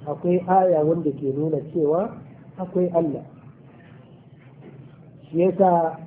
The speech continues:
wani mawaki yake, "Fa ya ajaban kaifa ya'si al-ilaha am kaifa yajhaduhu al-jahidu." Yake abun mamaki,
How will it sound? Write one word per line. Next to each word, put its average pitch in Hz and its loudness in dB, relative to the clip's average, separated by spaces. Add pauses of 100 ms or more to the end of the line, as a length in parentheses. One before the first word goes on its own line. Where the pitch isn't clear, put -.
(240)
wani 160 2
mawaki 170 0
yake, 170 -4
"Fa 147 -4
ya 143 -4
ajaban 147 -2 (640)
kaifa 180 2
ya'si 160 2
al-ilaha 143 -2
am 135 -6
kaifa 175 -2
yajhaduhu 151 -2 (440)
al-jahidu." 143 -6 (1400)
Yake 185 0
abun 175 -2
mamaki, 156 0